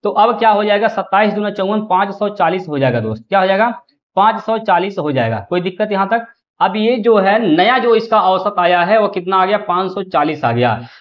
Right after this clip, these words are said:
भैया, नए लड़के की आयु क्या हो जाएगा? देखिए, यहाँ से निकालिए पहले कि कितने का अंतर है? चालीस का अंतर है, चालीस का अंतर है, यानी नए लड़के की आयु पूछा है। भैया, नया लड़का जो आया है, जो पुराना लड़का पन्द्रह वर्ष का गया है, उसकी भी आयु को cover किया है,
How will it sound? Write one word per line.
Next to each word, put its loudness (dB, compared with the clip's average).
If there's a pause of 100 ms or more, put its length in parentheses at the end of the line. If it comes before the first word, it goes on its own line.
(120)
भैया, 2
नए 0
लड़के 0
की -10
आयु -2
क्या 0
हो 0
जाएगा? 2
देखिए, -4
यहाँ 0
से -8
निकालिए -2
पहले -6
कि -16
कितने -6
का 0
अंतर -2
है? -4
चालीस 0
का 0
अंतर -4
है, -10 (340)
चालीस 0
का 2
अंतर 0
है, 0 (240)
यानी 0
नए 2
लड़के 2
की -10
आयु 0
पूछा -2
है। 0 (240)
भैया, 2
नया 0
लड़का 2
जो 0
आया 4
है, 0 (260)
जो 0
पुराना 0
लड़का 0
पन्द्रह 0
वर्ष 0
का -2
गया 2
है, 2
उसकी -6
भी 0
आयु 0
को -2
cover 2
किया 0
है, -2